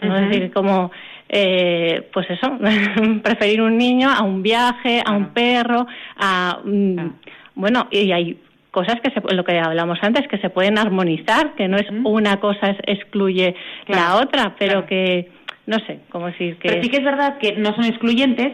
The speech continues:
Speaker 2: pero que sí que es verdad que la situación que vive la mujer en, pues, por aquí mismo, ¿no? En España,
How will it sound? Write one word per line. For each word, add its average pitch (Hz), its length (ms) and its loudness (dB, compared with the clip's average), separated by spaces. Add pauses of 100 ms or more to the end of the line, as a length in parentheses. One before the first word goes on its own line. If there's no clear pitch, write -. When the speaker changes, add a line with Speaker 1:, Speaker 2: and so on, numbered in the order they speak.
Speaker 2:
pero 185 160 0
que 180 140 -8
sí 196 80 -4
que 202 60 2
es 202 60 -4
verdad 226 160 0
que 226 60 -2
la 175 140 -2
situación 196 440 -2
que 185 140 -4
vive 180 180 -2
la 185 120 0
mujer 190 500 -2
en, 139 640 -4
pues, 127 160 -8
por 127 160 -12
aquí 123 240 -2
mismo, 165 360 0
¿no? 170 140 0
En 202 100 2
España, 180 480 0